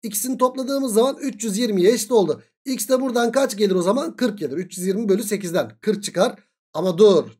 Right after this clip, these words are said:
cevap bitti mi? Bitmedi. Benden ne isteniyor? A B C açısı.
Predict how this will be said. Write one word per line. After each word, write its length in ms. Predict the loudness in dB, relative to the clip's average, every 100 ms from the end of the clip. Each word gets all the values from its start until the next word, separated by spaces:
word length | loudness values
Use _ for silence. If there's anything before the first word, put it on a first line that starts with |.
| -20 -20 -14
cevap 380 | -2 2 2 0
bitti 220 | -6 -4
mi? 140 | -4 -4
Bitmedi. 600 | -2 -2 4 6 6 -2 -10 _
Benden 380 | 4 6 4 2
ne 80 | 0
isteniyor? 360 | 0 0 2 2
A 180 | 6 6
B 160 | 6
C 80 | 6
açısı. 440 | 4 2 -4 -4